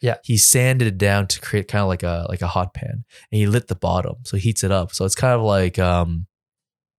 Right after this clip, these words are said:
Speaker 2: like
Speaker 1: It's
Speaker 2: a
Speaker 1: like stone.
Speaker 2: restaurant.
Speaker 1: Yeah, yeah.
Speaker 2: Like a restaurant when, uh, they, they have those, like, hot plates,
Speaker 1: Yeah.
Speaker 2: right? So then he <laughs> started making, like, burgers and shit. I was
Speaker 1: What
Speaker 2: like,
Speaker 1: the
Speaker 2: in his
Speaker 1: fuck?
Speaker 2: fucking jail cell, and, like, he's apparently he's getting a lot of hits for it. I'm just like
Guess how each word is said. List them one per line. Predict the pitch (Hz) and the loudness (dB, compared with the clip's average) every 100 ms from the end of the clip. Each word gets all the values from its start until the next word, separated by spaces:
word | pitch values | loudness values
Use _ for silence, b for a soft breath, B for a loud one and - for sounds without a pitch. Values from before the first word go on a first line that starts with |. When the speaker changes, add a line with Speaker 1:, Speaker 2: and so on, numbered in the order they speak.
| - | -6
Speaker 2:
like | - | 0
Speaker 1:
It's | 101 | 2
Speaker 2:
a | |
Speaker 1:
like | 95 123 | 4 4
stone. | 123 | 4
Speaker 2:
restaurant. | 101 73 110 | 2 2 -2
Speaker 1:
Yeah, | 110 104 | -2 -4
yeah. | 104 104 - _ - | -4 -8 -12 _ -2
Speaker 2:
Like | 117 | 2
a | |
restaurant | 113 139 - 120 101 92 92 | 4 4 2 4 4 4 4
when, | 101 95 95 90 87 90 | 4 4 4 2 2 2
uh, | 90 87 87 87 | 4 4 2 2
they, | 90 90 87 | 2 4 2
they | 87 | 2
have | 90 95 92 | 2 2 2
those, | 92 87 | 2 2
like, | 90 | 0
hot | 85 - - | -2 -2 -2
plates, | - - - - - | -4 -10 -10 -6 -2
Speaker 1:
Yeah. | 120 | 0
Speaker 2:
right? | - _ B B B B | -2 _ B B B B
So | - | -2
then | 104 | 2
he | 101 | 2
<laughs> | - | 4
started | - 135 104 | 4 4 2
making, | 101 - 101 | -2 -2 -2
like, | 95 - _ _ | -2 -4 _ _
burgers | - 107 107 110 107 104 95 | 0 2 2 4 4 4 2
and | 98 | 0
shit. | - 104 95 | 2 4 4
I | 98 | 4
was | 123 | 4
Speaker 1:
What | 120 113 | 4 2
Speaker 2:
like, | - - | 0 -4
Speaker 1:
the | - | 0
Speaker 2:
in | 117 | 4
his | 117 - | 6 4
Speaker 1:
fuck? | 120 | 0
Speaker 2:
fucking | - 131 | 2 0
jail | 107 107 101 104 | 2 2 2 2
cell, | - 92 110 B B B B - | 2 0 -2 B B B B -2
and, | 131 | 2
like, | 131 | 4
he's | 131 143 | 4 4
apparently | 170 170 | 4 4
he's | 147 | 4
getting | 143 131 | 4 4
a | |
lot | 127 | 4
of | 113 | 6
hits | 123 117 | 4 4
for | 110 | 4
it. | 101 | 4
I'm | 113 | 4
just | 123 | 2
like | 123 113 101 - | 4 4 2 -4